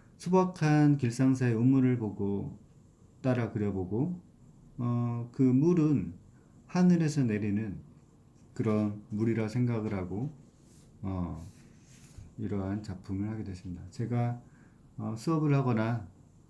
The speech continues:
어, 어떤 행사에 활동을 할 때, 음, 항상, 어, 끝없이,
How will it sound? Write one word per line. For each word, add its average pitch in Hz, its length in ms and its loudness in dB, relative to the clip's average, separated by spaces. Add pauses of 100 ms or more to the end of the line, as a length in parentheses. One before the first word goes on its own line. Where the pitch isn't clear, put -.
(280)
어, 92 640 -4 (920)
어떤 110 480 -6 (240)
행사에 147 320 2
활동을 135 480 2
할 104 160 -4
때, 120 280 -4 (640)
음, 98 260 -6
항상, 127 500 0 (840)
어, 107 180 -6
끝없이, 180 680 2